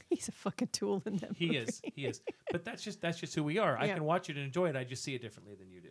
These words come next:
Speaker 1: Yeah.
Speaker 2: So,
Speaker 1: So
Speaker 2: spe-, speaking of dumpster fires.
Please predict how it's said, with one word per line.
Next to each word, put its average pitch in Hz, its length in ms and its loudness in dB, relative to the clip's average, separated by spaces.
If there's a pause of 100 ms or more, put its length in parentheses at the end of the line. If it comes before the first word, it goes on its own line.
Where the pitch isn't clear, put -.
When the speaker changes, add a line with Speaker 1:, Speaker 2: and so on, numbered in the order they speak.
(200)
Speaker 1:
Yeah. - 160 -8 (1400)
Speaker 2:
So, 180 440 8 (540)
Speaker 1:
So 208 500 4
Speaker 2:
spe-, 170 60 0
speaking 208 320 -2
of 139 80 -2
dumpster 170 420 -4
fires. - 520 -6